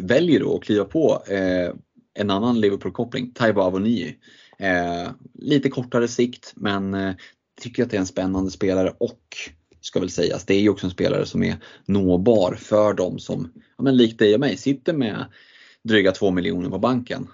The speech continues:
Eh, det är ju säkert fler än vad, än vad det brukar vara som gör det. Alternativt sitter på två byten och, och får pengar över när man kanske downsizar en skadad Saka.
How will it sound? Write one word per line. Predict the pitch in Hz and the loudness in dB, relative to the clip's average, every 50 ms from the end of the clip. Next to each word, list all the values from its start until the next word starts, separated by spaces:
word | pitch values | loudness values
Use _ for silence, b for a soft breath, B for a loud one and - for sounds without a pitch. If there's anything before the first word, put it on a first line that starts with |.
| - - - | -20 -14 -8
Eh, | - 98 95 92 90 92 101 101 95 | -6 -4 -2 -2 -2 -4 -4 -4 0
det | 101 | 0
är | 107 113 110 - | 0 2 4 4
ju | 139 131 | 4 4
säkert | 120 123 113 101 104 - | 4 2 0 -2 -2 -2
fler | - 117 110 104 98 | -2 0 0 0 0
än | 95 95 | -2 -2
vad, | 90 - - | -4 -6 -8
än | - 62 - 95 92 | -8 -10 -6 -4 -4
vad | 95 92 | -4 -2
det | 92 92 92 | -2 -2 -2
brukar | 90 92 110 107 101 - - 147 | 0 2 2 2 2 4 2 2
vara | 117 95 87 92 95 | 4 2 0 -2 -4
som | - - 101 | -6 -6 -2
gör | 104 123 135 131 110 | 0 2 2 2 0
det. | 104 98 92 98 92 | 0 -2 -4 -4 -4
Alternativt | 95 110 113 110 - 113 107 - 92 92 - - | -6 -6 -6 -6 -6 -10 -8 -6 -8 -8 -8 -8
sitter | - - - 90 | -10 -10 -8 -10
på | - | -14
två | - - 98 87 85 | -10 -4 -2 -2 0
byten | 95 98 95 92 - - 107 101 107 | 0 -2 -4 -4 -4 -4 -4 -4 -4
och, | - - - - 107 98 | -6 -6 -6 -4 -4 -4
och | - | -4
får | - - - | 0 0 0
pengar | - 113 95 92 92 90 90 | 0 2 0 2 2 2 2
över | 90 92 95 95 95 92 | 4 4 4 4 2 0
när | 98 - | -2 -2
man | - - - - - | -6 -8 -8 -10 -10
kanske | 92 90 98 - 95 95 B B B B B | -10 -8 -6 -6 -8 -8 B B B B B
downsizar | B - 123 107 95 - - 95 95 90 107 98 | B 0 0 0 0 -2 -2 -2 -2 -2 -2 -4
en | 98 92 | -4 -4
skadad | - - 101 98 107 104 92 92 | -4 -2 0 0 2 0 0 -2
Saka. | - - 101 107 - - - - - | -4 -6 -8 -8 -4 -4 -4 -4 -4